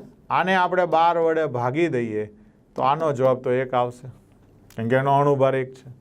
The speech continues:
બાર છે, એટલે બાર ભાગ્યા બાર, એક મોલ આવી ગયો. ચલો, આને પણ ભાગ્ય બત્રીસ વડે, આનો પરમાણુ ભાર, તો આનો જવાબ પણ એક જ આવશે.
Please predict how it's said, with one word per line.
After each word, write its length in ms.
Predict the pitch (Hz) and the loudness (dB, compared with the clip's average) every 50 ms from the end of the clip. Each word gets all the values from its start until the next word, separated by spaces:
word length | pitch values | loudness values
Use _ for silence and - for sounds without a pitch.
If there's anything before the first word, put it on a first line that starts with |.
| _ _ _ _ _ - | _ _ _ _ _ 0
બાર 300 | - 135 139 135 139 131 | 2 2 2 2 0 -2
છે, 200 | 135 - - 123 | -4 -8 -10 -10
એટલે 360 | - - - - 110 110 113 | -10 -12 -14 -12 -8 -6 -2
બાર 260 | 117 127 131 131 123 | 0 2 2 2 2
ભાગ્યા 280 | 110 117 113 113 123 131 | 0 -2 -4 -4 -4 -4
બાર, 220 | 143 151 147 127 | -4 -6 -6 -6
એક 140 | 131 135 135 | -8 -8 -8
મોલ 220 | 147 151 156 160 | -6 -4 0 0
આવી 200 | 165 165 156 151 | 0 0 0 -2
ગયો. 120 | 147 143 147 - - - - - - - - - _ _ - - | -6 -10 -14 -18 -20 -20 -20 -20 -20 -20 -20 -20 _ _ -4 0
ચલો, 240 | 135 123 117 - - | 0 0 0 0 -4
આને 280 | 120 131 151 170 180 180 | -4 -2 0 0 0 0
પણ 180 | 165 180 175 | 2 0 0
ભાગ્ય 380 | 165 147 147 156 160 156 160 156 | 2 2 2 2 2 2 2 2
બત્રીસ 500 | 151 147 151 151 156 160 165 160 160 160 | 2 2 -2 -2 -2 -4 -4 -4 -2 -2
વડે, 240 | 139 135 131 131 131 | 0 2 4 4 2
આનો 320 | 123 123 139 151 156 151 | 2 0 0 0 0 0
પરમાણુ 460 | 151 147 139 139 143 143 143 143 139 | 2 0 0 0 0 -4 -2 -2 -2
ભાર, 220 | 135 135 135 131 123 | 0 2 2 2 0
તો 80 | 120 | 0
આનો 300 | 117 117 127 143 147 143 | -2 -2 0 0 -2 -2
જવાબ 240 | 131 135 139 143 143 | 2 4 4 4 4
પણ 200 | 139 143 139 135 | 2 -2 -4 -4
એક 180 | 131 131 131 139 | -4 -4 -4 -4
જ 80 | 135 | -4
આવશે. 300 | 131 127 127 123 - - | -2 -4 -4 -6 -10 -16